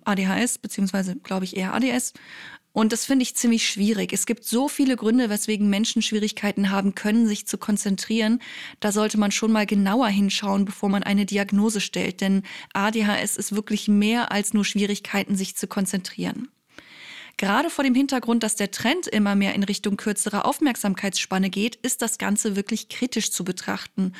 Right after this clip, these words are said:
Noch dazu, wo dieser Trend auch schon erforscht wird. Im Jahr zweitausendneunzehn konnte ein Forscherteam von der Technischen Universität Berlin, des Max-Planck-Instituts für Bildungsforschung, des University College Cork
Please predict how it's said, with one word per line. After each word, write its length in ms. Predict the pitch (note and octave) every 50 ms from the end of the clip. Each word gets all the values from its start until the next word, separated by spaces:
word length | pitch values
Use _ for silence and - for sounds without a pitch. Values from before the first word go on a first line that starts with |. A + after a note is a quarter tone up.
| - - - - -
Noch 220 | G#3+ A3+ B3+ -
dazu, 480 | - B3 A3+ A3 - - A3 A3+ G#3+ A3
wo 80 | G#3+
dieser 260 | G#3+ G3+ G3 - G3
Trend 300 | F#3+ - - G3+ G#3 G#3
auch 140 | - - G3+
schon 200 | - - G#3 G3
erforscht 600 | - - G3 - - - A3+ A#3+ D4 D4 - - -
wird. 240 | - - - - - _ _ - - - - - - -
Im 160 | - G#3+ G#3+
Jahr 140 | G#3+ G#3+ A3
zweitausendneunzehn 1080 | - - A3+ A3 - A3+ G#3+ G3+ G3+ - - G#3+ A3+ B3+ D4 D4 - - C#4 B3+ -
konnte 300 | - A#3 A3+ A3+ - G3+
ein 140 | - F#3+ F#3
Forscherteam 640 | F3+ - B3+ C#4 C#4+ - B3+ A#3+ - - A#3 A#3
von 200 | A3+ - - G#3+
der 180 | G3+ G3 F#3+ F#3+
Technischen 500 | - - D4+ - - D4+ C#4+ - - B3
Universität 720 | - A#3 A#3 A3+ G#3 G#3+ G3+ F#3+ G3 F#3+ - G#3 G3+ -
Berlin, 480 | - - F#3 F#3 G3 A#3+ C4+ C4+ C#4+ C#4 - - - - -
des 180 | - G#3+ -
Max-Planck-Instituts 1160 | G#3 G3+ G3 - - - - - A#3 B3+ D4+ D#4+ C#4+ - B3 - - A#3+ - - B3 A#3 - -
für 120 | - G3
Bildungsforschung, 840 | F#3+ A3 B3 C4+ C4+ B3+ - - - A3+ A3 A3 - - A3+ G#3+ G#3
des 240 | F#3+ G3 - - -
University 640 | G#3 G3+ G3+ F#3+ G#3+ A#3 C#4+ - - C4 - -
College 380 | A3+ - - A3 G3+ G3+ F#3+ -
Cork 380 | - - - C4 C4 C#4 - -